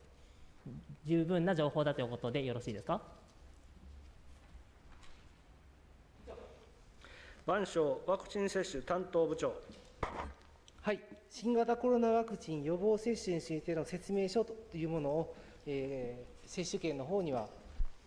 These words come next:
Speaker 3: 添付いたし、しました上で、この、えー、ワクチンについての丁寧な説明につなげていることは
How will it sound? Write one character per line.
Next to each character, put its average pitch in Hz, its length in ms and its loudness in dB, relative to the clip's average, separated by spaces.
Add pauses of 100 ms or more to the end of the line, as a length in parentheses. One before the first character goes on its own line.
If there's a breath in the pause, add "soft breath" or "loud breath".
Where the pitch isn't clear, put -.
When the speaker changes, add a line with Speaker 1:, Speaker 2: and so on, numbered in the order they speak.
(500 loud breath)
Speaker 3:
添 160 160 0
付 160 140 -2
い 160 60 -2
た 160 140 -2
し、 - 140 -10 (100)
し - 160 -8
ま 170 140 2
し - 80 -8 (200)
た 160 140 2
上 175 200 2
で、 196 520 2
こ - 120 2
の、 175 260 4 (280 loud breath)
え 139 100 -2
ー、 - 20 0
ワ 165 120 2
ク 165 100 4
チ 139 120 -6
ン 135 60 0
に 135 60 -2
つ 135 160 -6
い 135 80 -2
て 214 140 2
の 175 240 4
丁 220 180 6
寧 175 120 2
な 127 120 -2
説 160 240 -6
明 170 140 0
に 160 80 -2
つ 165 100 -12
な 170 140 2
げ 160 80 -2
て 165 100 -4
い 156 60 0
る 160 80 0
こ 175 100 -4
と 220 140 0
は 190 180 4